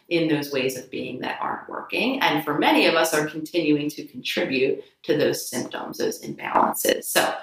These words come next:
I say all that to say the session is important. However, again, we're, and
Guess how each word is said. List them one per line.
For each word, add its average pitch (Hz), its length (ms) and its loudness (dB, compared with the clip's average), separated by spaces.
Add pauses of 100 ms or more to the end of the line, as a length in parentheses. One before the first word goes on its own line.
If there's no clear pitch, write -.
(600)
I 165 60 -6
say 196 180 2
all 170 140 4
that - 160 0
to - 100 -8
say 139 600 -2
the 175 80 -2
session 175 400 0
is 160 120 -2
important. 160 720 -2 (200)
However, 175 600 4
again, 160 500 2
we're, 151 260 -6
and 180 340 -2